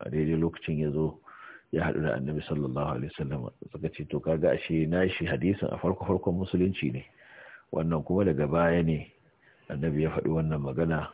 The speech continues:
"Man massa zakarahu fa alaihi alwudu." Wanda ya duk ya shafi gabansa, wajibi ya sake alwala. Suka ce wannan hadisi ya shafe, ya shafe hadisin ta.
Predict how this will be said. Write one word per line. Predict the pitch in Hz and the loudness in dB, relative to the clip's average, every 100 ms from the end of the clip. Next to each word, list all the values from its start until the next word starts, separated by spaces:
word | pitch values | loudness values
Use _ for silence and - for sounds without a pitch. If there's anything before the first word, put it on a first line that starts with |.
| - _ - | -16 _ -12
"Man | - 80 78 | -6 -2 0
massa | 80 82 - | -2 -2 -2
zakarahu | 71 78 87 78 82 107 - _ - - - - | -2 -2 0 0 2 0 -2 _ -20 -20 -12 -4
fa | 65 | -2
alaihi | 76 82 82 | 0 0 0
alwudu." | 76 73 67 71 - - _ _ - | 0 0 0 -2 -4 -20 _ _ -8
Wanda | 76 76 | -4 0
ya | 73 73 | 2 0
duk | 67 80 - | -2 -4 2
ya | 85 85 85 85 - | 4 4 2 0 -2
shafi | 71 - | -4 -2
gabansa, | 78 76 90 110 78 | -4 -2 0 0 0
wajibi | 71 76 71 73 | -2 -2 -2 0
ya | 69 | 0
sake | 69 69 - | -4 -4 -4
alwala. | 65 67 85 | -2 -2 -2
Suka | 104 - 85 | -2 -6 -4
ce | 73 | 0
wannan | 82 90 82 | 2 2 2
hadisi | 69 92 82 | 2 0 2
ya | 78 | 2
shafe, | 82 87 85 78 73 _ - - - _ | 2 2 0 0 -6 _ -20 -20 -20 _
ya | - 95 | 2 4
shafe | - 101 90 | 4 4 4
hadisin | 73 76 80 69 | 4 2 -2 -6
ta. | - | -8